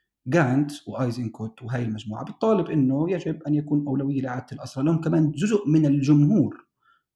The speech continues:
للمعسكر الرسمي هم جمهور عائلات الأسرى، وهم نفسهم اللي شاركوا في الاحتجاجات ضد الإصلاحات القضائية، وبالتالي في شيء انتخابي.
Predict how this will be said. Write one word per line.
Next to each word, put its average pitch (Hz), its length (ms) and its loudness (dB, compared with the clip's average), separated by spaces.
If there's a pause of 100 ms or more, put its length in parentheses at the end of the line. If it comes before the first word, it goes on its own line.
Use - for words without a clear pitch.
(140)
للمعسكر 117 540 -6
الرسمي 120 400 -6
هم 196 240 -2
جمهور 180 420 -4
عائلات 180 340 -4
الأسرى، 190 380 -10 (460)
وهم 147 300 4
نفسهم 143 440 0
اللي 131 200 0
شاركوا 147 300 -2
في - 60 -16
الاحتجاجات 135 640 -8
ضد 131 300 -12
الإصلاحات - 440 -8
القضائية، 139 600 -4 (280)
وبالتالي 151 400 -2
في 165 200 -4
شيء 151 340 -4
انتخابي. - 640 -10